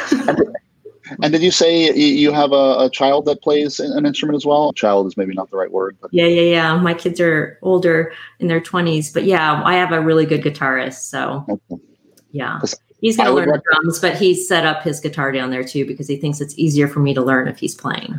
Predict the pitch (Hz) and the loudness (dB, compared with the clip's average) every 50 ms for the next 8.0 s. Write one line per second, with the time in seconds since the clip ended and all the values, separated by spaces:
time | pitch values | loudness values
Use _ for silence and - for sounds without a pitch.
0 | - - - - - - - - 127 127 127 123 131 127 - 131 131 123 - - | -12 -12 -16 -14 -12 -8 -4 0 2 4 4 4 4 4 2 2 2 2 2 2
1 | 151 156 135 113 107 104 98 107 113 117 110 113 120 113 - 123 120 120 127 123 | 4 4 4 4 4 4 4 4 4 2 2 2 0 2 2 2 2 4 4 4
2 | 113 104 95 92 92 95 95 101 98 104 104 101 101 101 92 107 104 - - 104 | 4 2 2 2 2 0 0 -2 -2 -4 -4 -2 -2 -2 0 -2 -2 0 0 0
3 | 95 90 90 90 90 87 - - - 107 104 104 101 98 - - 107 101 98 95 | 0 2 0 0 -2 -4 -4 -2 0 2 2 2 2 0 -2 0 0 2 2 2
4 | 98 98 95 92 92 - - 95 - - 107 98 - - 104 92 90 - 104 92 | 4 4 4 2 2 -2 -6 -8 -4 -2 -2 -2 0 0 0 0 0 2 0 0
5 | - 95 92 90 92 92 92 90 90 90 87 - 92 90 90 87 87 87 87 - | 0 0 0 0 0 0 0 0 -2 -2 0 0 0 0 0 -2 -6 -12 -10 -8
6 | - 87 78 - 85 85 82 82 90 90 - - 90 82 - - 80 76 73 - | -8 -8 -6 -6 -8 -8 -8 -10 -10 -10 -8 -6 -6 -4 -2 0 0 0 0 -4
7 | - - - - 87 87 - - 170 - 156 151 92 90 87 85 82 - - | -8 -16 -10 -8 -8 -6 -4 -2 0 0 2 2 2 2 2 2 0 -4 -12